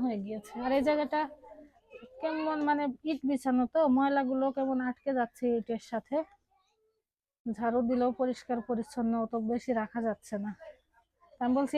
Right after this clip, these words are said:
এই জায়গাটা দুটো টিন দিয়ে একটা ছাউনি করলে আমার ছাগল থাকতে পারবে।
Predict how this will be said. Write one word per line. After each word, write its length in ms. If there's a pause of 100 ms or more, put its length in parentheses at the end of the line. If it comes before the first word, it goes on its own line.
এই 100
জায়গাটা 380 (680)
দুটো 320 (640)
টিন 180 (120)
দিয়ে 180 (120)
একটা 160 (100)
ছাউনি 380
করলে 180
আমার 240
ছাগল 220 (100)
থাকতে 240
পারবে। 360